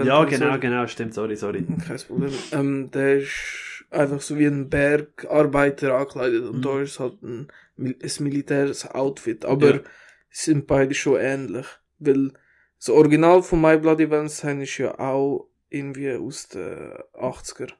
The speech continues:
Speaker 1: Ich glaub sogar auch einundachtzig,
Speaker 2: Oh,
Speaker 1: darum.
Speaker 2: das wüsste ich nicht.
Speaker 1: Doch, ich glaub's.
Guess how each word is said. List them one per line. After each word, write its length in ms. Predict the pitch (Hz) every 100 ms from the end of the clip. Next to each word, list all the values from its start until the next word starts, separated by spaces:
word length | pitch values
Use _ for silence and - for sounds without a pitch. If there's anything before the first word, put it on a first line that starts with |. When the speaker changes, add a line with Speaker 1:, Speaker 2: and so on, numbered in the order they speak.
| _ _
Speaker 1:
Ich 80 |
glaub 180 | - 120
sogar 280 | - - 127
auch 120 | 131
einundachtzig, 720 | - 135 139 139 127 - - _
Speaker 2:
Oh, 60 | 135
Speaker 1:
darum. 260 | 135 143 -
Speaker 2:
das 180 | 104 104
wüsste 260 | 98 -
ich 60 | -
nicht. 200 | - - _ _ _ _ _ _
Speaker 1:
Doch, 260 | - 139 127
ich 60 | -
glaub's. 520 | 131 117 113 - -